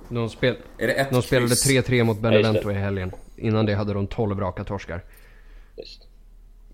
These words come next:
Speaker 2: Tolv raka torskar,
Speaker 1: Så de har ju
Speaker 2: alltså.
Speaker 1: bytt tränare nu och tagit in två smutsiga kloakråttor i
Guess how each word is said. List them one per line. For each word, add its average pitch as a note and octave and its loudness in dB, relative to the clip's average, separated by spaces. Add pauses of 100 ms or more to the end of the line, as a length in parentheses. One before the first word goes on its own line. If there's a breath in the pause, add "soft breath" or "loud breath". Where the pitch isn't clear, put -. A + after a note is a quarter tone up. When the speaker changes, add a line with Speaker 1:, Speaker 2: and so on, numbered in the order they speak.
(280)
Speaker 2:
Tolv F2+ -6
raka E2+ -6
torskar, - -10
Speaker 1:
Så A#2 0
de A#2 4
har A#2 4
ju A2 2
Speaker 2:
alltså. G#2 -2
Speaker 1:
bytt A#2+ 0
tränare A2+ 2
nu G#2+ 4
och G#2+ 0
tagit A2 -2
in G#2+ -2
två G#2+ -4 (360)
smutsiga A2 -2
kloakråttor A2 -2
i G#2 0